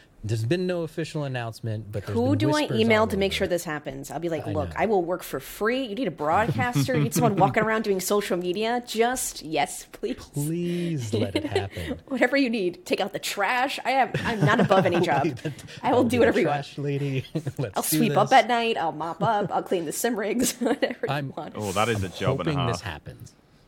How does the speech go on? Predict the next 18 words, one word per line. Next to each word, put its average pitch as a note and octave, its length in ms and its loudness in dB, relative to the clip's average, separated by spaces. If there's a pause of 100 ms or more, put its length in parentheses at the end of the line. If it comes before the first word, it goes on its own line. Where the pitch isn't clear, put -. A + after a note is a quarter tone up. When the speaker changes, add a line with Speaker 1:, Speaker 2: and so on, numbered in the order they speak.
(260)
Speaker 1:
But, G2 420 -6
uh, D#2+ 280 -10 (120)
of A2+ 120 -10
course, - 360 -4 (440)
no C3 340 2
confirmation G2+ 720 -8
or E2+ 140 -6
whatever. F2+ 840 -8
Uh, B2+ 60 -12 (380)
there's C#3 180 0
a B2+ 80 -2
desire A#2+ 500 -4
to A#2+ 80 -10
bring A#2+ 220 -4
it A#2+ 80 -2
over A#2 220 -4
here, A2+ 240 -4
but G#2 180 -8